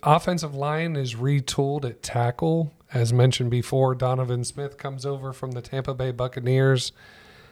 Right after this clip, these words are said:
Uh, in the middle, Joe Thuney, Creed Humphrey, Trey Smith, they all return.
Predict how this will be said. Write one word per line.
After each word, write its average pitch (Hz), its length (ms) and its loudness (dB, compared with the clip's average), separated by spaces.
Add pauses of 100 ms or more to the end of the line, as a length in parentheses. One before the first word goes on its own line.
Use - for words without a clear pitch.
(220)
Uh, 117 360 8
in 139 180 8
the 135 80 10
middle, 131 520 6 (280)
Joe 127 340 2
Thuney, 131 540 -6
Creed 131 320 0
Humphrey, 123 500 0
Trey 123 280 -2
Smith, 123 380 -8
they 123 180 -2
all 120 300 -4
return. 123 720 0